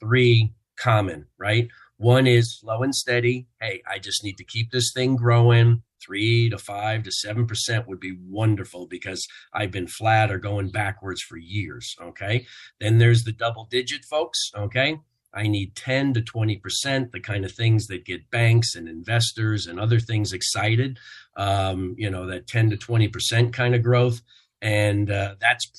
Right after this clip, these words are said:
probably the ones I work with most, to be honest with you. It's exciting. You've got goals.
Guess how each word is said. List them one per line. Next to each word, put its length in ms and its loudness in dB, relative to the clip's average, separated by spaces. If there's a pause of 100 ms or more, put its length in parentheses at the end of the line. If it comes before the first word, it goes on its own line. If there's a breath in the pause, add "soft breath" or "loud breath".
probably 540 2
the 100 -8
ones 300 0
I 100 0
work 260 -4
with 160 -6
most, 360 -2
to 80 -14
be 160 -6
honest 320 2
with 160 -2
you. 200 -4 (240 soft breath)
It's 160 -6
exciting. 680 2
You've 140 -2
got 260 -4
goals. 720 4